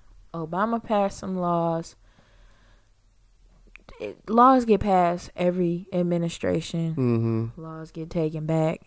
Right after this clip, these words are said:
Speaker 2: Mm-hmm.
Speaker 1: Trump has reversed a lot of laws that Obama put into place.
Speaker 2: Yeah.
Speaker 1: I wasn't really familiar because I wasn't old enough to be into politics
Speaker 2: Mm-hmm.
Speaker 1: before what Obama may or may not have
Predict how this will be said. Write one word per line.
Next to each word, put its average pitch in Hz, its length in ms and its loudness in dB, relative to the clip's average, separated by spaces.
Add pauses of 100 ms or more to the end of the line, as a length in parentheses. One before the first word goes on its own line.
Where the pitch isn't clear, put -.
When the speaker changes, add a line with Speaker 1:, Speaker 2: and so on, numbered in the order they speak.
(160)
Speaker 2:
Mm-hmm. 110 560 -2 (380)
Speaker 1:
Trump 170 300 -4
has 170 380 -2
reversed 160 640 -2
a 160 60 -4
lot 160 220 -4
of 156 120 -6
laws 156 300 -2
that 151 160 -4
Obama 156 540 -10 (800)
put 175 180 0
into 151 240 -12
place. 156 640 -8 (420)
Speaker 2:
Yeah. 90 240 4
Speaker 1:
I 170 60 0
wasn't 180 320 4
really 160 420 -2 (100)
familiar 156 760 4
because 160 280 -2
I 147 100 -4
wasn't 151 340 -6
old 151 240 -2
enough 151 300 -6
to - 120 -8
be 160 220 0
into 170 200 0
politics 165 600 -2 (180)
Speaker 2:
Mm-hmm. 104 360 -2
Speaker 1:
before 165 760 0 (120)
what 160 260 -2
Obama 151 400 -6
may 151 300 0
or 147 100 -2
may 147 220 -4
not 143 240 -4
have - 480 -8